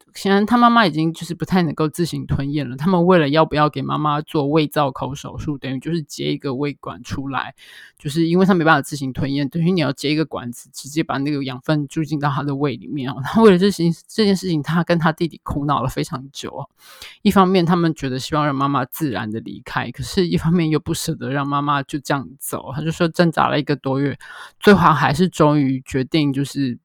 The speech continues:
还是帮他做了胃造口手术。那这个其实是因为我，我这几年陆续读了一些就是跟比如说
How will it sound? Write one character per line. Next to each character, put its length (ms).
还 180
是 100
帮 120
他 140
做 220
了 80
胃 100
造 220
口 200
手 260
术。 260
那 100
这 160
个 80
其 180
实 120
是 320
因 80
为 40
我， 340
我 200
这 140
几 160
年 160
陆 100
续 160
读 220
了 120
一 60
些 320
就 140
是 140
跟 380
比 120
如 100
说 560